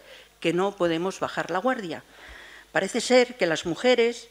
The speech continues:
tenemos que seguir alzando la voz en una lucha continua para mantener los derechos adquiridos y para avanzar hacia otros nuevos y necesarios. Parece ser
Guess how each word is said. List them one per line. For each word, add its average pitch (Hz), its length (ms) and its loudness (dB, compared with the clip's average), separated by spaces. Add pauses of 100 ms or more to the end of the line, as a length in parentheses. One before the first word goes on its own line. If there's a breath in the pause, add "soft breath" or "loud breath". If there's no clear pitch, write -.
(160)
tenemos 175 400 -4
que 208 80 -6
seguir 214 340 -2
alzando 180 420 -2
la 220 100 2
voz 240 280 0 (420 loud breath)
en 151 160 -4
una 190 160 2
lucha 214 300 -2
continua 226 640 0
para 156 160 -2
mantener 151 600 -2 (120)
los 123 180 -10
derechos 143 460 -6
adquiridos 208 720 -2 (560 loud breath)
y 240 160 -4
para 147 220 -2
avanzar 226 520 2
hacia 156 300 0
otros 208 320 0
nuevos 220 560 0
y 196 100 -8
necesarios. 139 760 -8 (500 loud breath)
Parece 285 320 4
ser 233 360 4